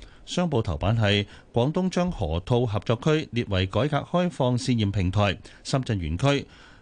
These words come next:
港人港企享有稅務優惠。信報：中銀渣打加按息半厘，睇齊匯豐。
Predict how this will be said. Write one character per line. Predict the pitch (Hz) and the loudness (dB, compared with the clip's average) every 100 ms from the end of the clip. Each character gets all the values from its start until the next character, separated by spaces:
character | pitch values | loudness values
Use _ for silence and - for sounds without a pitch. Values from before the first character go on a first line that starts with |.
| - | -10
港 | - 92 123 135 | -2 0 2 2
人 | 85 85 | 0 0
港 | 90 85 120 | -2 0 0
企 | 151 107 104 - - | 2 2 2 0 -8
享 | - 95 131 | 0 2 2
有 | 113 90 | 2 0
稅 | 95 - | 0 -2
務 | 95 85 | 0 2
優 | 107 | 2
惠。 | 110 98 87 - - - | 2 2 0 -8 -20 -16
信 | - 117 | -2 0
報： | 110 95 - - - - - - | 2 0 -2 -10 -16 -20 -12 -2
中 | 226 | 0
銀 | 185 90 | 0 0
渣 | 95 160 | 0 0
打 | 160 85 104 - | 0 0 -2 -2
加 | - 147 147 | 0 0 2
按 | 113 110 | 0 0
息 | 110 143 - | 0 -4 0
半 | 107 98 98 | 2 2 2
厘， | 87 80 - - | 2 0 -8 -10
睇 | 82 90 | -2 -2
齊 | 120 80 76 | -2 -4 -2
匯 | 82 | -4
豐。 | 80 131 | 0 -2